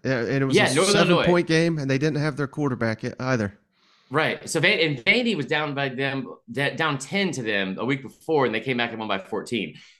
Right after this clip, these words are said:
Speaker 2: Vandy had a more impressive game against that same team than y'all did than a week ago. Kentucky is going to be good, but this is what I said all offseason. It was like,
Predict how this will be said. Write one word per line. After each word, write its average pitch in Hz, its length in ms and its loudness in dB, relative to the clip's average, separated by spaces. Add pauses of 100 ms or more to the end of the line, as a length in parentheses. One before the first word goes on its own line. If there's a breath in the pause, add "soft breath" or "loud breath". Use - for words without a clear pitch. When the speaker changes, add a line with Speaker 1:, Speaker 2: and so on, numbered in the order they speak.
Speaker 2:
Vandy 190 400 0
had 165 120 0
a 151 40 0
more 139 140 0
impressive 123 340 -6
game 127 140 0
against 117 280 -6
that 120 120 -6
same 127 340 -4
team 120 300 -4
than 98 160 -6
y'all 110 180 0
did 98 320 -2
than 104 320 -6
a 101 120 -4
week 101 240 -4
ago. 80 220 -4 (380 soft breath)
Kentucky 220 400 0
is 156 140 0
going 175 420 0
to 202 100 -4
be 220 140 -4
good, 220 280 -6
but 160 140 -10
this 196 140 -8
is - 40 -14
what 220 100 -4
I 214 40 -4
said 214 160 -8
all 175 260 -2
offseason. 110 320 -10
It 107 60 -10
was 110 100 -12
like, 131 220 -4